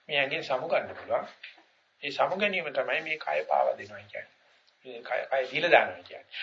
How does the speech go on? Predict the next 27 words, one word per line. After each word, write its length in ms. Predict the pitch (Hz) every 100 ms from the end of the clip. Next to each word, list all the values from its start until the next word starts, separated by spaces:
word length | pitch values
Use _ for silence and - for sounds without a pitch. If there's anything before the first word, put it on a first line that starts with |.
| -
බෝ 160 | - 127
ඊට 120 | -
ඉස්සෙල්ලා 280 | 131 156 131
නෑ 180 | 110
දැයි 220 | 113 117 127
දීලා 220 | 147 208
දැම්මේ. 260 | 269 - - _ - - _ _ _ _ -
බෝ 100 | 143
ඊට 120 | 131
ඉස්සෙල්ලා 300 | 131 143 120
වස්තුව 260 | 107 - 135
දීලා 240 | 156 190
දැම්මේ. 300 | 240 269 269 - -
දැන් 200 | - 180
ඊගා 280 | 170 214 285
දීලා 260 | 233 190 156
දැම්මේ 260 | 147 135 127
තමයි 280 | 131 131 - - - - -
මේ 200 | - 180
කය. 180 | 180 247 - - - -
දීලා 280 | 131 127 123
දැම්මට 380 | 120 123 139 185 170 160 143 143 143
නෑ 200 | 143 147
දැයි 180 | 175
අපි 180 | 208 202
අතහැරලා 400 | 208 208 - 247
නෑ. 200 | 302 294